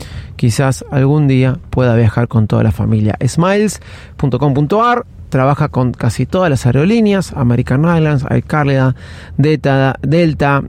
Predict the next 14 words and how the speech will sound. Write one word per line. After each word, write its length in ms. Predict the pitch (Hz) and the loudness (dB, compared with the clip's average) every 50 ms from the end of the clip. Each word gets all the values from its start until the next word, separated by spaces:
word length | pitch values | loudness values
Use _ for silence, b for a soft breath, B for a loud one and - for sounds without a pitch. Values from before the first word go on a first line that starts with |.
| - - | -10 -4
este, 580 | - 135 127 120 - - 135 120 120 117 117 - | 0 0 0 0 0 0 0 2 4 2 2 2
Iberia. 760 | 160 151 139 156 180 180 170 156 147 143 139 131 131 127 - - - - - B B B B B B B B B - - - - - - - | 2 2 4 4 4 2 2 2 2 2 2 2 2 0 -4 -8 -16 -20 -20 B B B B B B B B B -20 -20 -20 -16 -10 -2 0
No 420 | 151 156 156 160 160 156 160 185 | 2 2 4 4 4 4 2 2
sé 160 | 196 - 190 165 | 2 2 0 0
si 60 | 139 | 2
trabaja 260 | 131 127 127 123 113 | 2 0 0 0 0
con 120 | 117 123 | 0 2
aerolíneas 340 | 117 113 123 127 123 - - | 2 4 4 2 2 0 -2
argentinas, 680 | 113 - - 131 135 196 190 185 156 156 156 - - B B B B B B B B B B B | -2 0 2 2 2 2 2 2 2 0 -2 -4 -8 B B B B B B B B B B B
pero 100 | - 147 | -2 0
no 60 | 147 | 2
importa. 500 | 147 147 - 120 104 113 117 113 98 - - - - - - - - - | 2 2 2 0 -2 -2 -2 -2 -4 -4 -6 -10 -10 -10 -10 -10 -8 -4
Lo 120 | - 135 131 | -2 0 0
recomiendo. 600 | 127 131 156 175 226 247 240 226 226 220 196 - | 0 0 2 2 2 2 2 2 2 0 0 -4